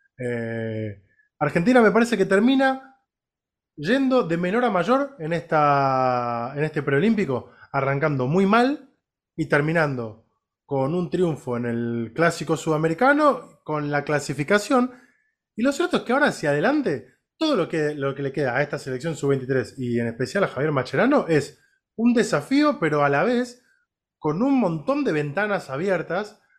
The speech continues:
para seguir creciendo, porque este sub-veintitrés, quitemos de, de, de, de, de la ecuación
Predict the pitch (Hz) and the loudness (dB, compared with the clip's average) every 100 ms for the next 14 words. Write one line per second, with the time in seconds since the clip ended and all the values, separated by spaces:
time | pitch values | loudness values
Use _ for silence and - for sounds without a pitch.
0 | _ - 120 - 127 175 175 135 - 285 | _ -6 -4 -4 0 0 0 -2 2 4
1 | 170 127 131 143 262 254 175 190 160 143 | 4 0 0 2 2 0 -4 -4 -2 -4
2 | 123 123 123 107 - _ _ _ _ _ | -4 -6 -8 -8 -14 _ _ _ _ _
3 | _ - 185 285 285 214 170 151 131 135 | _ -6 0 4 4 4 4 2 0 -2
4 | 139 123 123 120 120 123 120 113 110 110 | -2 -2 -2 -2 -6 -4 -4 -4 -6 -8
5 | 107 110 120 131 127 135 120 165 208 269 | -8 -6 0 2 2 0 0 4 4 2